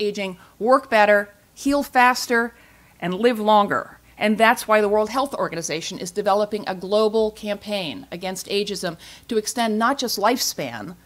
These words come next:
but health span. As also has been mentioned by a couple of people before me, ageism, m-, women face the double whammy of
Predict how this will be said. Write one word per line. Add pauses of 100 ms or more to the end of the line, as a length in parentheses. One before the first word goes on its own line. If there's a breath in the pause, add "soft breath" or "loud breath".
(220 soft breath)
but
health
span. (1300 loud breath)
As
also
has
been
mentioned
by
a
couple
of
people
before
me,
ageism, (380)
m-,
women
face
the
double
whammy
of